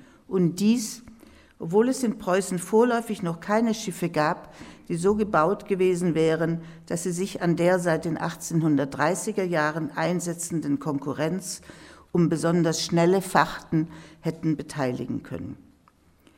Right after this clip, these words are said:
Ab Mitte des neunzehnten Jahrhunderts erfolgte dann in einem der jeweils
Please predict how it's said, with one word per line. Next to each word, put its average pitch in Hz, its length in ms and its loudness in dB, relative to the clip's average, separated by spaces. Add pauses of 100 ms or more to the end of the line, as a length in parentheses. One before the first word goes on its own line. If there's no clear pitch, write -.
(340)
Ab 180 200 0
Mitte 285 260 6
des 208 200 0
neunzehnten 214 560 4
Jahrhunderts 190 640 0
erfolgte 180 580 -2
dann 196 360 -2 (340)
in 180 220 -2
einem 226 400 4
der 175 140 2
jeweils 214 680 0